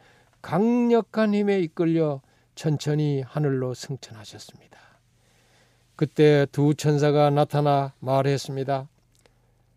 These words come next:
사도행전 일 장 십일 절에 이런 말씀이 있죠. "갈릴리 사람들아, 어찌하여 서서 하늘을 쳐다보느냐? 너희 가운데서 하늘로 올리신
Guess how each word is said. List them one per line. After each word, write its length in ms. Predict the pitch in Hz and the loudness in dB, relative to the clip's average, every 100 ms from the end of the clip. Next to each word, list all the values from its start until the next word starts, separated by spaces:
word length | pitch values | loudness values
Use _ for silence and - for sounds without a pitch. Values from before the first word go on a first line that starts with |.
| _ | _
사도행전 600 | - - 135 143 143 139 143 | -10 -4 0 0 2 2 0
일 140 | 139 | -2
장 240 | 147 147 139 | -4 -4 -4
십일 340 | - 147 139 | -4 -4 -4
절에 360 | 147 139 135 135 | -2 0 0 0
이런 200 | 147 139 | 0 0
말씀이 420 | 135 120 131 120 | -2 -4 -8 -10
있죠. 400 | 120 - 175 175 _ _ | -10 -10 -10 -10 _ _
"갈릴리 440 | - 143 156 160 165 | 0 4 6 6 6
사람들아, 680 | 151 156 156 156 160 156 160 _ _ _ _ _ _ | 4 2 2 2 4 2 -2 _ _ _ _ _ _
어찌하여 560 | 170 165 - 185 185 185 | -4 -2 4 6 8 6
서서 460 | 170 190 175 180 | 2 0 4 4
하늘을 380 | 170 185 180 185 | 4 2 2 2
쳐다보느냐? 800 | 165 185 180 175 180 185 185 196 - _ _ _ _ - | 0 2 4 4 2 2 0 -2 -10 _ _ _ _ 2
너희 260 | 160 180 | 6 6
가운데서 640 | 180 185 190 190 165 196 180 | 6 4 4 2 4 4 4
하늘로 500 | 185 185 185 190 190 | 4 4 6 6 6
올리신 680 | 185 190 185 190 175 175 | 4 2 0 0 0 0